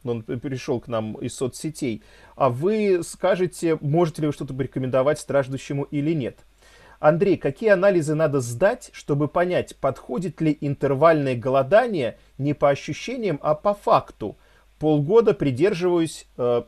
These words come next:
И Г шестнадцать к восьми, что бы это ни значило.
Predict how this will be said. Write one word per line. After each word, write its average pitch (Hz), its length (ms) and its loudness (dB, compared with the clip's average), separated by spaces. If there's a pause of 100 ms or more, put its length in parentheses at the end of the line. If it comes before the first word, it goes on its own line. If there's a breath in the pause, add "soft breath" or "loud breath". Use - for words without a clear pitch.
(160)
И 131 120 -2
Г 135 320 2
шестнадцать 143 880 -4
к - 100 -12
восьми, 123 580 -4 (320)
что - 240 -8
бы 113 120 -4
это 107 100 -10
ни 117 100 -8
значило. - 480 -16